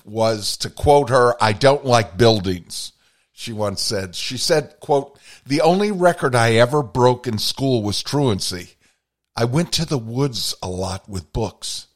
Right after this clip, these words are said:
had Whitman in the knapsack. But I also liked motion, so I just began with these little notebooks and scribbled things as they came to me,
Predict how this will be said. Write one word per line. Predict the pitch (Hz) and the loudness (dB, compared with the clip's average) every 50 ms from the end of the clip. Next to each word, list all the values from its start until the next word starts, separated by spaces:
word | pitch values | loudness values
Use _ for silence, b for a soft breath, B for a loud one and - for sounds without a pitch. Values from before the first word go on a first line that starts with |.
| _ _ _ _ _ _ _ | _ _ _ _ _ _ _
had | - 143 160 139 127 127 | -8 -6 -6 -6 -2 0
Whitman | 156 180 180 - 143 123 101 95 | 0 0 0 -2 -6 -8 -6 -4
in | 92 101 98 95 | -4 -4 -2 -2
the | 95 98 | -2 -2
knapsack. | 98 104 104 110 120 - - - - 98 95 90 80 - _ - - _ _ _ _ _ _ _ _ _ _ _ _ _ _ | -2 -2 -2 -2 -4 -6 -10 -10 -8 -8 -8 -10 -12 -16 _ -20 -20 _ _ _ _ _ _ _ _ _ _ _ _ _ _
But | - 143 151 | -2 0 2
I | 151 160 | 4 4
also | 170 180 160 - - 190 185 | 4 2 2 0 2 0 2
liked | 151 151 147 143 - - 127 | 2 2 0 0 -2 -2 0
motion, | 123 120 139 147 131 - - - 127 107 101 98 | 2 2 2 2 0 -4 -4 -4 -4 -4 -6 -6
so | 92 - - 123 113 101 | -6 -2 0 2 2 2
I | 98 98 98 95 B B B B B B _ | 2 -2 -2 -4 B B B B B B _
just | - - 175 160 - - - | -2 0 0 0 0 -4 -6
began | 143 117 104 127 123 135 139 131 123 | -8 -4 -2 -2 -2 0 -2 -2 -2
with | 113 107 85 | -4 -4 -6
these | 104 95 87 87 - | -8 -8 -8 -6 -6
little | 120 117 113 107 | -6 -6 -6 -4
notebooks | 104 104 107 117 113 - - 110 95 - - - | -2 0 0 0 -2 -4 -8 -10 -8 -8 -8 -8
and | 104 95 - | -6 -6 -6
scribbled | - - - - 165 170 151 123 113 - | -6 -6 -4 -2 -4 -2 -2 -4 -6 -6
things | - 113 107 101 101 98 - 107 | -4 -4 -4 -4 -4 -6 -6 -8
as | 101 90 - | -8 -8 -8
they | - 104 90 | -8 -10 -10
came | - - 110 127 135 139 110 | -10 -10 -10 -8 -8 -10 -10
to | - 110 | -10 -10
me, | 104 101 98 101 - | -10 -10 -10 -12 -14